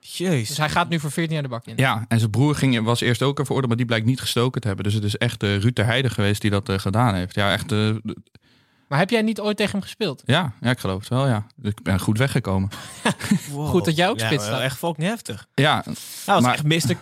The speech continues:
Speaker 1: mister Jupiler League toen.
Speaker 3: Ja, echt, eh, echt een hele goede,
Speaker 1: Echt een
Speaker 3: Ju-,
Speaker 1: prima spits.
Speaker 3: ja, hele goede Ju-, Jupiler spits. Maar verschrikkelijk ook, eh, ook voor de,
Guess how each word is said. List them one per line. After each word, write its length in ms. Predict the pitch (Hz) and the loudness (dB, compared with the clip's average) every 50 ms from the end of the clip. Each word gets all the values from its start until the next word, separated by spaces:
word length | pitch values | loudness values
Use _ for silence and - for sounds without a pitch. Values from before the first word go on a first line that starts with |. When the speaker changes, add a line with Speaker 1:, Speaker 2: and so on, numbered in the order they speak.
| - | -2
Speaker 1:
mister 300 | 139 147 156 160 - 180 | 0 0 0 2 2 0
Jupiler 380 | 160 156 214 254 - 208 151 131 | 0 0 0 -2 0 2 2 2
League 180 | 113 113 107 - | 2 0 -2 -4
toen. 120 | - 110 | -2 0
Speaker 3:
Ja, 340 | 110 135 156 165 123 101 90 | 2 2 4 2 2 0 -2
echt, 160 | 92 98 - | -4 -4 -4
eh, 220 | - 90 90 85 82 | -4 -2 -2 -2 -4
echt 120 | 85 - | -4 -4
een 80 | 104 101 | -2 0
hele 220 | 104 120 147 131 107 | 2 2 0 0 -2
goede, 340 | - - 104 95 95 98 98 | -4 -4 -4 -2 -2 -2 -2
Speaker 1:
Echt 100 | 95 - | -2 -2
een 60 | - | 0
Speaker 3:
Ju-, 100 | 110 139 | 0 2
Speaker 1:
prima 220 | 262 349 330 170 | 2 2 2 0
spits. 240 | 147 - - 311 175 | 0 -2 -2 -2 0
Speaker 3:
ja, 140 | 120 151 131 | 0 2 2
hele 200 | 110 127 151 135 | 2 2 2 0
goede 260 | - - 113 107 113 | 0 0 0 2 2
Ju-, 100 | 110 110 95 | 0 0 0
Jupiler 720 | 120 147 - - 139 117 110 104 101 101 98 101 101 104 | 0 -2 0 0 0 2 2 2 2 0 0 0 -2 -2
spits. 340 | - - - 101 98 95 - | -4 -2 -2 -2 -2 -2 0
Maar 120 | - 104 | -2 -2
verschrikkelijk 380 | 107 - - 147 123 - 107 107 | 0 0 -2 -2 0 0 0 0
ook, 160 | 107 104 104 | 0 0 -2
eh, 140 | 95 98 95 - | -2 -4 -2 -4
ook 140 | 95 98 | -4 -6
voor 160 | - - 95 90 | -6 -6 -6 -4
de, 220 | 92 90 90 | -4 -4 -4